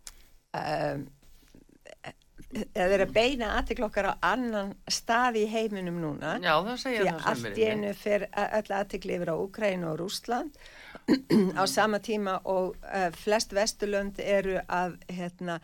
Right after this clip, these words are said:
Speaker 1: aflétta þessum þungu aðgerðum sem þeir hafa verið með
Speaker 2: Mhm.
Speaker 1: og maður veltir fyrir sér, eh, af hverju það sé. Ef að þeir ætla að taka af P C R-prófin,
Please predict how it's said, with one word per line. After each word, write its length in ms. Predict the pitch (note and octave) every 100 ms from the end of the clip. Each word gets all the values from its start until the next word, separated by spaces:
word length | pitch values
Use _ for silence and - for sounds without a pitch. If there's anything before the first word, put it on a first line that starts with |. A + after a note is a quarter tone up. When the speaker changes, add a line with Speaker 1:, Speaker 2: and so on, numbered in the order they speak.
| - - -
Speaker 1:
aflétta 680 | F#3 G#3 G#3+ G#3+ A3+ G3+
þessum 400 | F#3+ F3 F#3 F3+ F3+
þungu 280 | G3 G3+
aðgerðum 500 | F3 F#3 F#3 G3 G#3
sem 160 | G#3+ G3
þeir 160 | F3+ F#3+
hafa 120 | F3+ F3+
verið 180 | E3+
með 240 | E3 A3 C4
Speaker 2:
Mhm. 400 | D#3 D3+ D3 D#3+
Speaker 1:
og 180 | F3 F3+
maður 240 | F3+ F3
veltir 260 | F#3 - -
fyrir 160 | F3+ -
sér, 300 | F3 E3 -
eh, 160 | G3 -
af 200 | F#3+ G3
hverju 340 | G3+ F#3+ F3+
það 160 | E3+ E3
sé. 320 | - G3 G#3+
Ef 160 | G3+
að 160 | F#3 F#3
þeir 120 | F#3
ætla 140 | F#3+ F3
að 40 |
taka 320 | F#3+ F#3+ F3
af 100 | F3
P 200 | - F#3+
C 160 | F3+ E3+
R-prófin, 600 | F3 - G#3 G3+ A3+